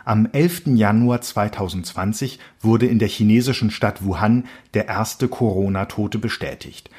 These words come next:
Zu diesem Zeitpunkt wirkten die Corona-Zahlen noch so, als würden sie uns gar nicht wirklich etwas angehen.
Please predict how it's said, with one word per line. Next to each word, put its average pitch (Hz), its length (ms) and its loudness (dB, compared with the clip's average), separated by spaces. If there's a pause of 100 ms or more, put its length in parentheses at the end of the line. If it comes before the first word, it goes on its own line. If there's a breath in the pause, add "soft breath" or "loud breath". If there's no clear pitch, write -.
(180 loud breath)
Zu - 140 -4
diesem 160 300 0
Zeitpunkt 117 580 2
wirkten 123 260 4
die 113 120 0
Corona-Zahlen 120 840 4
noch 113 160 4
so, 123 220 2
als 113 180 -2
würden 147 220 0
sie 147 100 0
uns 127 180 0
gar 117 160 2
nicht 139 240 -2
wirklich 127 300 2
etwas 107 300 -2
angehen. 87 600 -2